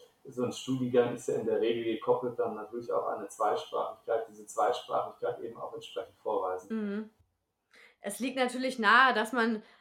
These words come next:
Speaker 2: auch per se ein größeres Interesse an D-F-H-Studiengängen zeigt, wenn man schon auf einem deutsch-französischen Gymnasium war. Wahrscheinlich, gehe ich davon aus.
Speaker 1: Ja, ja, ich denke schon, ja, dass das die besondere Aufmerksamkeit unserer Abiturklassen und auch der, der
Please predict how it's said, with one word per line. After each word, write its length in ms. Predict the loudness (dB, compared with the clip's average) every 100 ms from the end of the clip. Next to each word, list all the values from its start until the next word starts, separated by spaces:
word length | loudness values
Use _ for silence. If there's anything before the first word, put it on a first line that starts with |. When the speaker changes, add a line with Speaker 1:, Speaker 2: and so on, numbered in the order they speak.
| _
Speaker 2:
auch 160 | -2 -2 -14 -20 2
per 160 | 2 4
se 160 | 2 2
ein 100 | 2
größeres 500 | 4 4 2 -2 -2
Interesse 500 | -2 2 0 4 4
an 180 | 4
D-F-H-Studiengängen 1400 | 4 2 2 8 8 8 4 -2 0 0 0 0 0 -2
zeigt, 400 | 4 6 6 2
wenn 120 | 0
man 180 | 2 2
schon 340 | 0 -2 -2 -6 -18 _ _ _
auf 220 | 2 4
einem 180 | 4 4
deutsch-französischen 760 | 2 2 0 -2 -2 -2 -2 -2
Gymnasium 580 | 4 6 6 4 0
war. 420 | 6 6 6 2 -10 _ _ _
Wahrscheinlich, 560 | -4 0 -2 -2 -6 -6
gehe 100 | -8
ich 80 |
davon 240 | -6 -10 -6
aus. 260 | -4 -4 -10 0
Speaker 1:
Ja, 180 | 2 2 -2 -12 2
ja, 220 | 4 4
ich 180 | 2 4
denke 320 | 4 4 -4
schon, 320 | 2 2 4
ja, 160 | 2 2
dass 200 | -2 -6
das 280 | -8 -10 -16 _
die 120 | -8
besondere 880 | -2 2 8 8 8 6 6 6 6
Aufmerksamkeit 1040 | 4 6 6 6 6 2 2 2 2 2
unserer 720 | 2 2 2 8 8 8 2
Abiturklassen 840 | -2 -6 2 2 4 4 2 0 -2
und 80 | 0
auch 200 | 0 2
der, 260 | 4 6 4
der 480 | 2 0 -4 -8